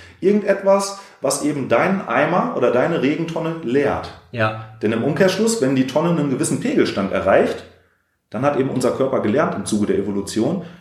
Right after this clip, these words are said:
Speaker 1: durch das Signal Schmerz wird er irgendwas ändern.
Speaker 2: Ja.
Speaker 1: Ne, denn meistens, wenn, wenn, wenn Tiere Schmerzen haben, was machen die dann? Die ziehen sich zurück. Also es kann nicht mehr so viel oben rein in die Tonne.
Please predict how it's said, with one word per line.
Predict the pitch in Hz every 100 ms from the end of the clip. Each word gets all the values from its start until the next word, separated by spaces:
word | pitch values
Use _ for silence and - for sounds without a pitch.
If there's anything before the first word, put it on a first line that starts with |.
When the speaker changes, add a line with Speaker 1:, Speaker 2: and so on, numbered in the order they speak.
| -
Speaker 1:
durch | 104 107
das | 101
Signal | 107 - 107 95
Schmerz | 87 - 104 160 240 - - - _ _ _ _ _ _ _ _ _ _ _ _
wird | 139 -
er | -
irgendwas | 143 143
ändern. | - 113 90 - _ _ _
Speaker 2:
Ja. | 110 104 - - _ _
Speaker 1:
Ne, | 101
denn | 110 95
meistens, | 107 - 180 170
wenn, | 127 113
wenn, | 104 107
wenn | 101
Tiere | - 143 160
Schmerzen | 160 160 170 185
haben, | 196 190
was | 127
machen | 117 117
die | 165
dann? | 175 - - -
Die | 107
ziehen | - 127
sich | 139 143
zurück. | - 175 139 113 - - _ _
Also | 98 98
es | -
kann | 113
nicht | 110
mehr | 120
so | 113
viel | 113
oben | 120 123
rein | 120 131 101
in | 87
die | 85
Tonne. | 80 80 80